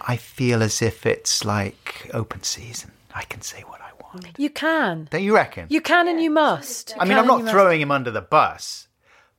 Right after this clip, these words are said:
Speaker 1: but I'm probably saying things that I wouldn't say to his face.
Speaker 2: No. And I
Speaker 1: Which is
Speaker 2: s-
Speaker 1: usually an indication that you shouldn't say something, right?
Speaker 2: N-, no, it's not.
Speaker 1: You don't
Speaker 2: Be-, because
Speaker 1: think?
Speaker 2: he, he wa-,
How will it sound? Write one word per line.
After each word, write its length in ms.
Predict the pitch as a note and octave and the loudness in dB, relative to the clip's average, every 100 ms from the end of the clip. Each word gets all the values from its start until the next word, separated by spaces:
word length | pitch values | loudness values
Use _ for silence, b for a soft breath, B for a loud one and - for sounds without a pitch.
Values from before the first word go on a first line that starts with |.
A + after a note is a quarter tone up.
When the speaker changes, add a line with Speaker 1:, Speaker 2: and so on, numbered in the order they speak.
| _ | _
Speaker 1:
but 480 | - C3+ C3 - - - - | 4 4 4 -2 -20 -16 -6
I'm 200 | C3+ C3 | -4 -4
probably 600 | - F3 E3 E3 D#3 D3+ | -2 2 2 2 0 -2
saying 540 | C#3 - C#3+ C3+ C3 B2 | -2 2 4 4 2 -2
things 500 | - C3+ B2+ A#2+ - | -2 0 0 0 0
that 180 | B2 A#2 | 2 4
I 160 | A#2 | 4
wouldn't 840 | A2+ A2 A#2+ B2+ B2+ A#2+ A2+ A#2 | 2 -4 2 4 4 2 0 -6
say 260 | - B2 A2 | -4 0 0
to 140 | - | -4
his 120 | G2+ - | -10 -12
face. 680 | - A2+ F2 - - - A3 | 0 2 2 -4 -12 -6 2
Speaker 2:
No. 340 | G#3+ F3 D#3+ - B B B | 6 6 2 -4 B B B
And 160 | C4 B3+ | 0 4
I 160 | C4+ C#4+ | 4 4
Speaker 1:
Which 80 | |
is 120 | D3 B2 | 2 -2
Speaker 2:
s- 60 | |
Speaker 1:
usually 420 | F3 A#3 D#3+ D3+ | 0 2 2 2
an 80 | C3+ | 2
indication 500 | C3 B2+ C#3 C3 - | 2 0 0 -2 -2
that 80 | A#2 | -8
you 100 | B2 | -6
shouldn't 320 | - B2+ A2 | -6 -8 -6
say 200 | - C#3+ | 0 0
something, 460 | C3 G#2+ E2+ - D#2+ | 0 -4 -10 -12 -12
right? 260 | D#2 B2+ b b b _ - | -10 -10 b b b _ -8
Speaker 2:
N-, 400 | C#4 D#4+ D#4+ - _ | -4 -2 -4 -8 _
no, 540 | B3 D4+ D4 G3+ F3 G3+ | 0 4 6 6 4 0
it's 220 | B3+ G#3+ | -4 -4
not. 320 | C4+ A#3 F3+ | 2 4 4
Speaker 1:
You 60 | C3 | 2
don't 200 | D3 - | 2 0
Speaker 2:
Be-, 120 | - - | -4 -6
because 500 | C#4 - C#4 C4 A3 | -2 4 4 4 -4
Speaker 1:
think? 160 | A#3 - - | -8 -10 -6
Speaker 2:
he, 60 | A3 | -2
he 120 | C#4+ | 0
wa-, 160 | C#4 | 0